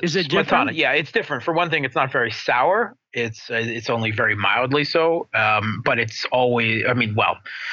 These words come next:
Speaker 2: it's not always fresh, I should say. You can get, uh, non-fresh stuff, but, you know, the fresh, which is readily available, is, is wonderful. It's, it's evil. Yeah.
Speaker 1: Yeah. So I, I saw a recipe from a,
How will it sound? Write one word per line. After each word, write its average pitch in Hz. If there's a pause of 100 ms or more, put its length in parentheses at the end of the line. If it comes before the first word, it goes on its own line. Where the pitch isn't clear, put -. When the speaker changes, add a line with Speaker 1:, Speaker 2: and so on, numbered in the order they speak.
(160)
Speaker 2:
it's 107
not 110
always 107
fresh, 98
I 98
should 104
say. 98
You 92
can 98
get, 95 (320)
uh, 90
non-fresh 98
stuff, -
but, 92
you 104
know, 82
the -
fresh, -
which 95
is 101
readily 98
available, 95
is, 92
is 95
wonderful. -
It's, - (140)
it's 123
evil. - (280)
Yeah. - (3000)
Speaker 1:
Yeah. 147 (140)
So 160 (280)
I, 196
I 202
saw 233
a 208
recipe 180
from 156
a, 139